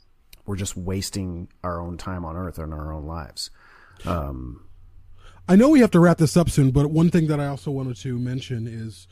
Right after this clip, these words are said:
Speaker 2: it does seem like they're, the government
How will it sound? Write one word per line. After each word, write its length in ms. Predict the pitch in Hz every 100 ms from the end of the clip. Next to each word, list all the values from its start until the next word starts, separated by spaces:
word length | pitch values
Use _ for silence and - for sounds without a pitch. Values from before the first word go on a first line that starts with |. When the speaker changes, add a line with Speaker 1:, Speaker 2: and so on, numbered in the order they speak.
| _ _ _ -
Speaker 2:
it 200 | 156 135
does 240 | 120 185 196
seem 380 | - 190 175 156
like 300 | 147 143 -
they're, 340 | 147 135 131 - -
the 140 | 135
government 760 | 123 139 143 151 139 123 -